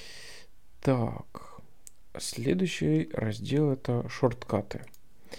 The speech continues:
Э, то есть всякие утилитарные функции, которые не обязательны, но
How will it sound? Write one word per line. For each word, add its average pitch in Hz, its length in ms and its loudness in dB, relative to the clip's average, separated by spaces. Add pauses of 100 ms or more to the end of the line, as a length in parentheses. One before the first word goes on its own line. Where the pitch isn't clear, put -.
(360)
Э, - 180 0 (180)
то 151 200 6
есть - 340 2
всякие 123 840 6
утилитарные 127 720 4
функции, 185 640 4
которые 123 600 4 (600)
не 147 220 8
обязательны, 160 920 8 (280)
но 170 440 8